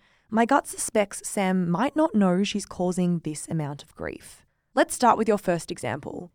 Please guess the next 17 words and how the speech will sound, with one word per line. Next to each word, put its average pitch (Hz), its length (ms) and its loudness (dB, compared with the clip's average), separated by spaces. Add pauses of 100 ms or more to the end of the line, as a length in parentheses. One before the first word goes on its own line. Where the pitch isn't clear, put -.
(100)
You 214 120 2
told 247 220 2
Sam 214 260 2
you 214 140 4
were 202 60 0
into 185 240 0
someone 175 560 0
only 202 280 4
for 226 140 -6
her 196 140 0
to - 80 -4
reveal 170 480 -2
she'd - 200 -6
already 165 280 -2
slept - 340 -2
with - 140 -8
him. - 320 -8